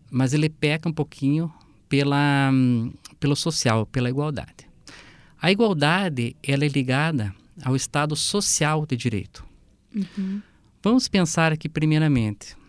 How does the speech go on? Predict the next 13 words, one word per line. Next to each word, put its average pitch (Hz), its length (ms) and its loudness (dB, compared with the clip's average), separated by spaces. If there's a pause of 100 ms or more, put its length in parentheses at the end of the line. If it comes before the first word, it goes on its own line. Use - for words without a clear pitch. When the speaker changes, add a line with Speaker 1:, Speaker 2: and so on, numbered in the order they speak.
(400)
Speaker 1:
o 151 120 -4
que - 180 0
é 220 60 4
o 240 40 2
Estado 175 420 0
social 147 460 0
de 143 80 0
direito 135 480 -2
sem 180 400 0
o 165 120 -2
democrático 147 680 0
de 135 100 -2
direito? 110 480 -6